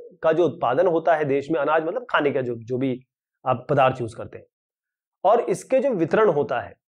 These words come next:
अगर अनाज है, पैदा हो रहा है और इसका वितरण यानी कि डिस्ट्रीब्यूशन हो रहा है, तो इससे जो निर्धन व्यक्ति है, जिनके पास कम पैसा है या,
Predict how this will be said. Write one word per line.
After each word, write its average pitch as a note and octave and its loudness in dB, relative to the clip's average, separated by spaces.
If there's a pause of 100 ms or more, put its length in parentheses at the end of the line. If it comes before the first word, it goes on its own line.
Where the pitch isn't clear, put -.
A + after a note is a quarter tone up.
(260)
अगर D3+ 0
अनाज E3+ 2 (140)
है, E3 4
पैदा C#3+ 2
हो D3+ 2
रहा D#3+ 4
है G#3 4
और G#3+ 4
इसका G3 2
वितरण E3+ 0
यानी D#3+ 0
कि E3+ 2
डिस्ट्रीब्यूशन F3+ -2
हो C3+ -8
रहा G#2+ -10
है, - -14 (500)
तो A3+ 4
इससे A#3 0
जो A3+ 2
निर्धन E3+ 4
व्यक्ति E3+ 0
है, C#3 0
जिनके D#3 -4
पास F3 2
कम G#3+ 0
पैसा C#3+ 0
है A2+ -4
या, D#3 4